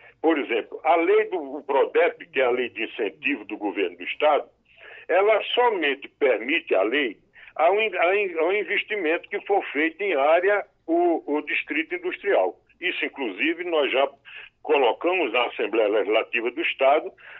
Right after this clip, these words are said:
a necessidade de mudar a lei do prodep no sentido pra dar um, um, um trato especial para os investidores, principalmente para a geração de energia através de resíduos sólidos.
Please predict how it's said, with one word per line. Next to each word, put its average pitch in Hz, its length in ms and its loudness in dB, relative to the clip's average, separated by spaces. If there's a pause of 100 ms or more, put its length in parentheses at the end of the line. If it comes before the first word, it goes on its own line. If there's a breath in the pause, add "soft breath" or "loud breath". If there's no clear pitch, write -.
a 147 100 2
necessidade 185 800 0
de 220 100 -4
mudar 160 460 2
a - 20 0
lei 113 280 -2
do 95 120 -16
prodep 160 500 0 (440 loud breath)
no 214 160 -4
sentido 226 520 -4 (320)
pra 214 200 2
dar 156 260 4
um, 185 180 0
um, 175 340 -4 (100)
um 165 80 -8 (120)
trato 220 400 2
especial - 840 0 (300 loud breath)
para 202 180 2
os 214 160 -2
investidores, 180 800 -2
principalmente 196 960 0
para 185 260 0
a 160 40 2
geração 175 480 -2
de 185 120 0
energia 151 460 0
através 151 440 0
de 151 80 -4
resíduos 151 460 -4
sólidos. 113 320 -2